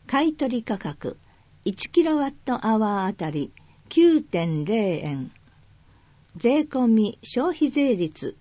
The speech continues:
十パーセント。ふっかちゃん電気は、深谷市も出資する地域に根ざした電力会社です。安全安心な電気。詳しくは、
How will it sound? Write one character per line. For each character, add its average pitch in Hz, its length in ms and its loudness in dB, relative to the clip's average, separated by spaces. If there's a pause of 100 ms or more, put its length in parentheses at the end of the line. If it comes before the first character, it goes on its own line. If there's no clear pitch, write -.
十 190 240 -6 (160)
パ 233 140 -2
ー 220 60 0
セ 196 200 -4
ン 147 100 -4
ト。 - 220 -14 (960)
ふ 254 120 0
っ - 20 2
か 330 260 -2
ち 339 100 -2
ゃ 320 80 0
ん 294 120 0
電 269 220 2
気 202 160 -4
は、 180 180 -4 (280)
深 - 240 -4
谷 320 200 2
市 262 160 -4
も 185 140 0
出 185 200 -4
資 220 240 -6
す 196 180 -4
る 190 200 -2 (360)
地 349 260 8
域 247 220 -2
に 165 140 -2
根 156 160 0
ざ 220 200 0
し - 120 -12
た 143 160 -6
電 208 240 2
力 214 300 -2
会 180 180 -2
社 147 180 -6
で 135 140 -6
す。 - 220 -16 (1600)
安 277 320 2
全 240 400 2
安 277 220 2
心 254 400 4
な 226 140 2
電 190 260 -2
気。 - 260 -10 (1040)
詳 302 240 2
し - 140 -4
く 240 140 -6
は、 196 180 -4